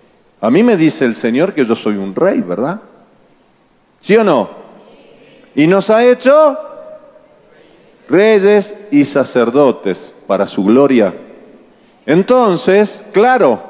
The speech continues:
vamos a hablar un poquito de matrimonio y a ver si estamos cumpliendo las cosas que el Señor nos dice, ¿verdad? Si yo soy rey, ¿mi esposa qué es? ¿Por qué siempre contestan las mujeres?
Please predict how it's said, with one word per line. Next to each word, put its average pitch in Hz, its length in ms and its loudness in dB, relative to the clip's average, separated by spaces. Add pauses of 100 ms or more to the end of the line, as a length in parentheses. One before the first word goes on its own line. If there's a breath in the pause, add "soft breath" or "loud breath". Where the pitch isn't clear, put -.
(1000 soft breath)
vamos 185 320 -2
a 156 60 -6
hablar 160 200 -2
un 156 100 -6
poquito 131 460 -4
de 110 80 2
matrimonio 104 960 -4
y 101 120 -4
a 113 80 0
ver 170 180 0
si 160 100 -8
estamos 170 380 -2
cumpliendo 151 540 -4
las 123 160 -2
cosas 143 320 -4
que 113 80 -8
el 104 60 -10
Señor 110 340 -6
nos 113 180 -8
dice, 104 380 -8
¿verdad? 160 380 -2 (1000 soft breath)
Si 139 220 0
yo 220 140 2
soy 247 180 2
rey, 254 640 2 (800)
¿mi 131 140 0
esposa 165 360 -2
qué 139 160 0
es? - 240 -6 (1500 loud breath)
¿Por - 140 -4
qué 110 240 0
siempre 104 460 -6
contestan 104 520 -6
las 101 160 -10
mujeres? 98 580 -10